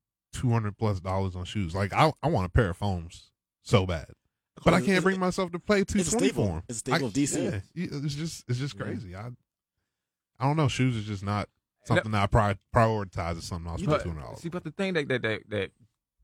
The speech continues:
Speaker 3: tickled me about that is that a person would buy that shoe. How many, how many times has that shoe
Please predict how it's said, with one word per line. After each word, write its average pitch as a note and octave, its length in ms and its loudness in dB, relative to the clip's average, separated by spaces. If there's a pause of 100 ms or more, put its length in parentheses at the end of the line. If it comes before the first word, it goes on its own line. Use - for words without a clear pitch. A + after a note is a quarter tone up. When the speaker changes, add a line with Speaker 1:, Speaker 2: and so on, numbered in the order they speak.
Speaker 3:
tickled C3 320 0
me G#2 380 0
about G2 380 0
that G2+ 320 0
is F#2+ 160 -6
that G2 300 0 (340)
a G2 80 -2
person C#3+ 440 -2
would F#2+ 220 -4
buy B2 340 0
that G#2+ 240 -4
shoe. - 140 -16
How F3 180 -2
many, A3 180 -4 (120)
how G#3 140 -2
many D#4+ 160 -4
times F3 320 -2
has C#3 80 -10
that C#3+ 160 0
shoe C#3+ 440 -4